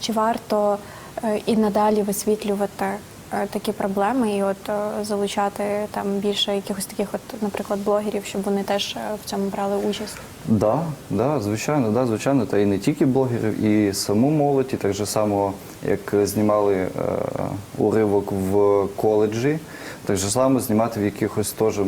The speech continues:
Speaker 2: там коледжах, школах, і вони могли взяти в цьому всьому участь.
Speaker 1: Якщо говорити, е, так, е, загально про, е,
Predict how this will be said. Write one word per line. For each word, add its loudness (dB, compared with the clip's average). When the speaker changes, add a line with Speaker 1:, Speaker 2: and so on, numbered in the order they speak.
Speaker 2:
там 2
коледжах, 0
школах, 0
і 4
вони 2
могли 2
взяти 0
в -6
цьому -4
всьому -8
участь. -14
Speaker 1:
Якщо 0
говорити, 0
е, 0
так, -4
е, 0
загально 2
про, 2
е, -2